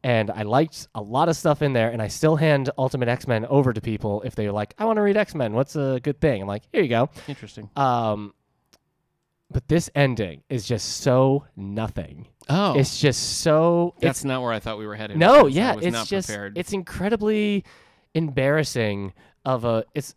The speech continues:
Speaker 1: it's such a whimper of an ending for something that was pretty important for Marvel,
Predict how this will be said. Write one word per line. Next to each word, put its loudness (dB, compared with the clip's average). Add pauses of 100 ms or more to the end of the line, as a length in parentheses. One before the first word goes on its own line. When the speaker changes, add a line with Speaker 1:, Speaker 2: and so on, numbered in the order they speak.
(160)
Speaker 1:
it's -10
such -4
a 4
whimper 0
of -4
an 0
ending -2
for -2
something -2
that -2
was -4 (120)
pretty 0
important -2
for -6
Marvel, 2